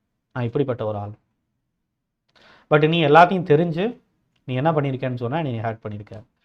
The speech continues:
பரவாயில்ல, நீ தெரியாம தான் செஞ்ச, இருந்தாலும் நீ அதை பண்ணியிருக்க கூடாதான். பரவாயில்ல, இது என்ன பண்றது, அது அப்படித்தானே இருக்கும்"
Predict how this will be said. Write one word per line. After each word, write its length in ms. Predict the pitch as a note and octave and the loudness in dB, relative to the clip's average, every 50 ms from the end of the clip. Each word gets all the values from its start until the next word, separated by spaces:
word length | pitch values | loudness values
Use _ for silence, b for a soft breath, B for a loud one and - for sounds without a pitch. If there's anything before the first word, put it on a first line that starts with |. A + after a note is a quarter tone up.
| _ _ - G3 | _ _ 6 8
பரவாயில்ல, 380 | C4+ D#4+ D#4+ C#4+ A3 D#3+ C3 | 8 8 8 8 6 4 4
நீ 120 | A#2+ A#2+ A#2+ | 2 0 -2
தெரியாம 340 | B2 C3 C#3 F#3+ A3 A3+ A#3+ | 0 2 4 6 6 6 6
தான் 100 | C4 B3 | 4 4
செஞ்ச, 320 | - G3 F#3 F3 F#3 G#3 | 2 0 0 2 4 4
இருந்தாலும் 420 | G3+ D3+ E3 G3+ G#3 A#3 B3+ C4 | 4 4 4 6 6 6 6 6
நீ 260 | A3+ G3 F#3 F3+ E3+ D#3+ | 4 2 0 0 0 0
அதை 160 | D3 C#3 C3 | 2 2 0
பண்ணியிருக்க 560 | A#2+ A#2 A2+ A2 - B2 C#3+ D#3+ D3 D3+ C3+ B2 | 0 0 -2 -4 -4 -4 -4 -4 -2 -2 -4 -4
கூடாதான். 380 | B2 B2 A#2+ A2+ A#2 C3 D#3+ - _ _ _ _ _ _ _ _ _ - C#3+ | -4 -4 -6 -6 -6 -8 -10 -12 _ _ _ _ _ _ _ _ _ 2 4
பரவாயில்ல, 480 | F3+ A3+ C4 C4 B3+ B3 A#3+ A3+ - | 6 8 6 6 6 6 4 4 2
இது 220 | D#3 C#3+ C3+ B2+ A#2+ | 0 -2 0 0 -2
என்ன 220 | A#2+ A#2+ D3 G#3 | -2 -2 -2 0
பண்றது, 540 | A3+ A#3+ A3 G#3 A3 A3 G3 G#3 G3 D#3 - - _ _ _ _ _ _ _ _ _ _ _ _ | 0 0 0 0 0 0 0 0 0 -2 -4 -6 _ _ _ _ _ _ _ _ _ _ _ _
அது 200 | B2+ B2 B2+ B2 | -4 0 0 0
அப்படித்தானே 420 | B2 B2 C#3 C3 C#3+ D3 E3 D#3 | 0 0 -2 -2 0 0 0 0
இருக்கும்" 420 | C3+ B2 A#2+ B2 A#2 A2 G#2+ G#2+ | -2 -2 -4 -6 -6 -8 -8 -12